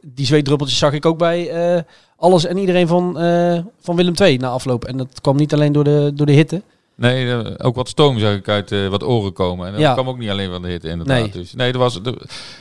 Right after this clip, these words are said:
Speaker 2: ik vond ze echt vrij emotioneel allemaal, eh,
Speaker 1: Ja.
Speaker 2: na de wedstrijd.
Speaker 1: Dat begon eigenlijk al met, met Kevin Hofland. Die, eh, zagen wij, die, ja, die moet dan eerst naar E S P N. Eh,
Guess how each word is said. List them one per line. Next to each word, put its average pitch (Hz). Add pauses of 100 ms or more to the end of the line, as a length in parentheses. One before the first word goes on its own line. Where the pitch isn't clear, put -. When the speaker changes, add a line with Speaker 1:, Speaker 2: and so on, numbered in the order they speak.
(320)
Speaker 2:
ik -
vond 139
ze 127
echt 135
vrij 139
emotioneel 143
allemaal, 85
eh, 85
Speaker 1:
Ja. 123
Speaker 2:
na 98
de 87
wedstrijd. 85
Speaker 1:
Dat 147
begon 160
eigenlijk 165
al 151
met, 147
met 143
Kevin 143
Hofland. 202
Die, 147
eh, 135
zagen 139
wij, 135
die, 135
ja, 127
die 113
moet 127
dan 123
eerst 135
naar 123
E 127
S 117
P -
N. 135 (800)
Eh, 127